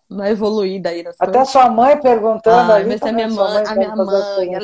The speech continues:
Speaker 2: perguntinhas.
Speaker 1: muito cara de pau, viu? Ela é <laughs>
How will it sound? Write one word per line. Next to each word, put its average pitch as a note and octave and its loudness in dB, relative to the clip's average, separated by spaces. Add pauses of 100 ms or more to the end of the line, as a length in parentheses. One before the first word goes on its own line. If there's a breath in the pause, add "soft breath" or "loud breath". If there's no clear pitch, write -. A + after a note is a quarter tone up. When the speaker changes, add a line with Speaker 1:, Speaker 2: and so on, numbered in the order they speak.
(100)
Speaker 2:
perguntinhas. G3+ -8
Speaker 1:
muito E3+ -18
cara D#3+ -14
de - -20
pau, C#3+ -10
viu? F3+ -4
Ela E3+ 0
é D#3 -6
<laughs> - -20